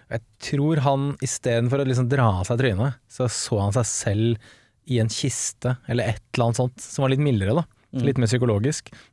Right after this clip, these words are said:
Speaker 1: Det hadde kanskje vært enda bedre, men, eh, jeg hadde den, og så hadde jeg, eh, den
Speaker 2: Jeg får,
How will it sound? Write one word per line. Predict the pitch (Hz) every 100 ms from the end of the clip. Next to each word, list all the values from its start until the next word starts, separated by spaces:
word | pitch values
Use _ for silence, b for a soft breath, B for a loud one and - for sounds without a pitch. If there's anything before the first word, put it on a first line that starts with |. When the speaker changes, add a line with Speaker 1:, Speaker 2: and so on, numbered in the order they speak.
| -
Speaker 1:
Det | 135
hadde | 135
kanskje | 127 113
vært | 107
enda | 120 104
bedre, | 101 101 131
men, | 139 135
eh, | 135 135 131 120 B B
jeg | B 147
hadde | 139
den, | 143 202 208
og | 139
så | 151
hadde | 156 135
jeg, | 139 139 143 - b b b b _ -
eh, | 147 143 143 143 143 139 -
den | 139
Speaker 2:
Jeg | 143
får, | 151